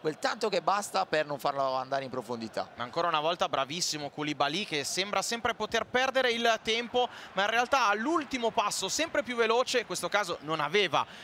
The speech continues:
Speaker 2: l'ultimo arrivato, aveva Ruud Gullit in proiezione offensiva. Direi Koulibaly sta salendo molto di livello in, eh, questa,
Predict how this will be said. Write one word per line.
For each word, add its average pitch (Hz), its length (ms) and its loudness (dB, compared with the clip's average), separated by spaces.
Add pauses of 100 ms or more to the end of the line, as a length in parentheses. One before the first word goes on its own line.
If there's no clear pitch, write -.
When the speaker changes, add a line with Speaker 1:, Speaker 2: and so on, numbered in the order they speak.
Speaker 2:
l'ultimo 208 420 0
arrivato, 202 440 2
aveva 196 260 4
Ruud 208 220 -4
Gullit 220 440 -2
in 202 240 2
proiezione 214 560 0
offensiva. 220 800 0 (260)
Direi 185 260 2
Koulibaly 180 440 0
sta 190 160 -2
salendo 190 420 0
molto 190 580 2
di 160 140 -4
livello 185 480 2
in, 180 160 0
eh, 175 280 2
questa, 185 460 2